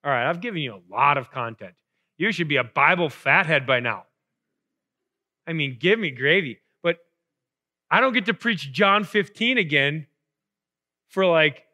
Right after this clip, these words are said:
ever. I've already preached it twice at this church. I never get to preach it at this church again, I swear. Like, it's, it's, it's, I don't think I get to do it again.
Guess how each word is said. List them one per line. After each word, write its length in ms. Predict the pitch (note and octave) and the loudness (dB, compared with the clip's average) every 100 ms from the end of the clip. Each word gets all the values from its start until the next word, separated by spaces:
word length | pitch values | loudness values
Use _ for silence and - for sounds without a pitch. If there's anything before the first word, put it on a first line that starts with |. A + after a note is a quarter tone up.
| _ | _
ever. 540 | G#3 C4 C4+ F3 A#2 - _ _ _ _ _ _ _ | 2 4 4 2 0 -8 _ _ _ _ _ _ _
I've 120 | F#3+ | 2
already 240 | B3 A#3+ F#3+ | 4 4 0
preached 420 | - C4 C#4 C#4 | 0 0 0 -6
it 140 | B3+ | -6
twice 400 | - G#3+ C#4 - | -2 2 2 0
at 100 | A3+ | -8
this 160 | G3+ D3+ | -8 -6
church. 240 | - D3 | -4 -2
I 60 | F3+ | -2
never 400 | F3+ G#3 G#3+ A3+ | 0 2 2 -2
get 140 | G#3 | -4
to 80 | G#3 | -8
preach 280 | F3 G#3+ - | -6 -6 -4
it 80 | G3 | -6
at 80 | F#3 | -4
this 140 | F3 | -6
church 220 | G3 F#3 | -6 -6
again, 240 | D#3 E3+ F3 | -2 0 0
I 100 | D3 | -2
swear. 380 | - D#3 A#2+ _ _ _ _ _ | -4 -4 -4 _ _ _ _ _
Like, 180 | D3+ D3+ | -6 -2
it's, 160 | F#3 G3 | -2 -2
it's, 120 | F#3+ | -6
it's, 460 | F#3+ E3+ G3+ A#3+ - | -8 -10 -12 -10 -4
I 60 | G3 | 0
don't 220 | A3 A#3 | 0 2
think 160 | B3+ A#3+ | 2 2
I 60 | |
get 180 | A#3+ A#3+ | 0 -4
to 40 | |
do 260 | F#3+ A#3 D#4+ | -2 0 0
it 60 | - | -2
again. 260 | D3 G#2 | -4 -10